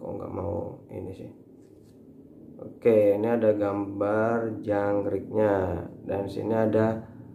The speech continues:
ramuan spesial tulisannya ya. Dan ini ada tulisan best seller. Terus pakan jangkrik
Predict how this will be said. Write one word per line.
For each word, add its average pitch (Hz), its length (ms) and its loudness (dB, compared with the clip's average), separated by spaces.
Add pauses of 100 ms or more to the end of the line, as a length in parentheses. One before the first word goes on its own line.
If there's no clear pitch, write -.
(840)
ramuan 127 800 6
spesial 127 960 6
tulisannya 117 640 0
ya. 101 220 -2 (880)
Dan 104 240 0
ini 120 400 4
ada 113 80 0
tulisan 104 340 -4
best 120 380 0
seller. 107 400 2 (800)
Terus - 400 0 (160)
pakan 107 800 0
jangkrik 95 720 -2